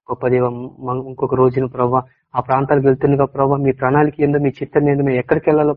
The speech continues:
ప్రభా, మా తలంపులు కాదు ప్రభా, మా ఆలోచన కాదు ప్రభా, కొట్టివేసినైనా మీ తలంపులు మేము చోటిస్తాం.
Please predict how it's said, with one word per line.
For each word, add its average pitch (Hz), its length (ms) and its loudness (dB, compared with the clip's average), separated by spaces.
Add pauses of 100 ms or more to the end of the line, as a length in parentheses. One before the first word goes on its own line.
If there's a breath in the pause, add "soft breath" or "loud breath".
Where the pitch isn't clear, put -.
ప్రభా, 139 240 0 (360)
మా 127 160 -2
తలంపులు 139 400 2
కాదు 135 200 -2
ప్రభా, 135 280 -4
మా 127 100 -4
ఆలోచన 131 380 -2
కాదు 120 180 -8
ప్రభా, 120 260 -4
కొట్టివేసినైనా 135 680 -2
మీ 165 80 6 (100)
తలంపులు 139 360 -2
మేము 127 160 -16
చోటిస్తాం. 117 380 -8